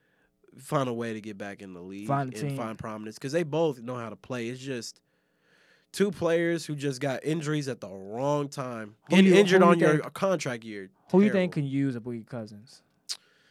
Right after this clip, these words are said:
Speaker 2: As we end the show, who you think you can end? Who can? Who
Speaker 1: Well, I
Speaker 2: can sign
Speaker 1: guess
Speaker 2: him?
Speaker 1: it really, at this point, it really doesn't matter where he goes, in my opinion, 'cause I just feel like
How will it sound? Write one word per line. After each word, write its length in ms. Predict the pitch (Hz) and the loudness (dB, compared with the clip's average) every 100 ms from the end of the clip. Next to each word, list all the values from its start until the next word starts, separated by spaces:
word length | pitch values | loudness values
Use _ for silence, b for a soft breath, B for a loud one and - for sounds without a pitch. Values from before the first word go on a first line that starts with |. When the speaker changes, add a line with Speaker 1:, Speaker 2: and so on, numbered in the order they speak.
| b b b b b - | b b b b b -10
Speaker 2:
As 120 | 110 | -8
we 120 | 123 | -8
end 100 | 120 | -8
the 80 | 113 | -10
show, 160 | 123 | -12
who 100 | 117 | -10
you 140 | 127 123 | -10 -10
think 260 | 123 113 | -10 -10
you 60 | 113 | -12
can 60 | 110 | -14
end? 100 | 104 | -14
Who 220 | 101 143 | -14 -14
can? 120 | 131 104 _ | -14 -16 _
Who 100 | 156 | 0
Speaker 1:
Well, 100 | 156 | 0
I 40 | |
Speaker 2:
can 40 | 196 | 2
sign 80 | 196 | -2
Speaker 1:
guess 140 | 190 | -2
Speaker 2:
him? 120 | 101 _ _ | -10 _ _
Speaker 1:
it 100 | 165 | -4
really, 640 | 151 202 214 202 190 175 - _ _ _ _ _ _ _ _ _ _ _ _ | 0 0 0 0 -2 -4 -10 _ _ _ _ _ _ _ _ _ _ _ _
at 140 | 147 147 | -8 -4
this 140 | 185 | -6
point, 440 | - 143 143 143 - _ | -6 -4 -4 -4 -10 _
it 100 | 139 | -8
really 380 | 143 165 156 143 | -6 -6 -6 -6
doesn't 840 | 123 135 131 123 113 107 104 104 | -6 -6 -6 -8 -10 -12 -14 -14
matter 1000 | 101 101 113 117 120 123 123 123 120 131 _ _ _ _ _ _ _ _ _ | -16 -12 -10 -8 -6 -6 -6 -6 -6 -10 _ _ _ _ _ _ _ _ _
where 220 | 127 135 135 | -6 -4 -2
he 140 | 135 | -4
goes, 420 | 131 135 139 131 | -6 -4 -4 -6
in 60 | 131 | -8
my 200 | 131 135 | -8 -6
opinion, 640 | 127 139 135 139 139 135 | -8 -8 -8 -6 -6 -8
'cause 260 | 127 135 120 | -12 -12 -10
I 100 | 143 | -10
just 260 | 160 151 - | -12 -16 -10
feel 160 | 151 | -6
like 420 | 143 127 123 113 | -4 -4 -6 -12